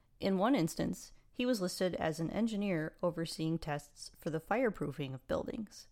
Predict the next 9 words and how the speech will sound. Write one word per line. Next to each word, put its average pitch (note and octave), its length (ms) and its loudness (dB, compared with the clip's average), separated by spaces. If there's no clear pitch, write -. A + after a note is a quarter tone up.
Sometime D4 540 4
over G#3+ 180 4
the G#3+ 80 0
course E3+ 320 2
of G#3+ 80 -2
the A3 60 0
next - 260 -2
few A#3+ 180 -4
years, D3 460 -4